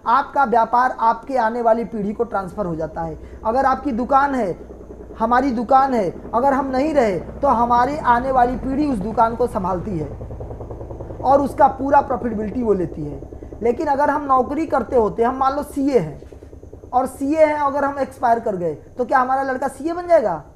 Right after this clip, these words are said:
नहीं बनेगा भाई। हम doctor हैं, अगर हमारा doctor, अ, हम doctor हैं लेकिन लड़का doctor बनेगा कि नहीं बनेगा कुछ नहीं पता। लेकिन अगर हम व्यापारी हैं तो हम अगर चले भी गए तो हमारी पूरी generation को उसका लाभ मिलेगा।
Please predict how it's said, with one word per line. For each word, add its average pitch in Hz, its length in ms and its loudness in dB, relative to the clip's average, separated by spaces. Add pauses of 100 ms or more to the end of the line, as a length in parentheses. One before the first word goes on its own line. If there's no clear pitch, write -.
(160)
नहीं 320 220 -4
बनेगा 320 280 2
भाई। 170 240 -2 (260)
हम 254 140 -2
doctor 269 360 4
हैं, 240 440 -4
अगर 269 160 2
हमारा 277 240 2
doctor, 269 320 0 (540)
अ, - 60 -6
हम 262 300 -4
doctor 233 360 2
हैं 311 80 2
लेकिन 277 300 -4
लड़का 233 300 2
doctor 262 300 0
बनेगा 277 300 -2
कि 269 80 -8
नहीं 285 120 -8
बनेगा 285 280 -4
कुछ 320 220 -6
नहीं 294 160 -8
पता। 170 320 -6 (400)
लेकिन 240 240 0
अगर 294 240 4
हम 302 120 0
व्यापारी 262 540 2
हैं 240 360 -4 (260)
तो 277 60 4
हम 262 320 0
अगर 269 260 -2
चले 262 320 -2
भी 269 120 -2
गए 262 160 0
तो 262 120 -4
हमारी 247 320 0
पूरी 302 380 -2
generation 233 520 -4
को 247 160 -4
उसका 220 280 -6
लाभ 190 180 -2
मिलेगा। 165 420 -6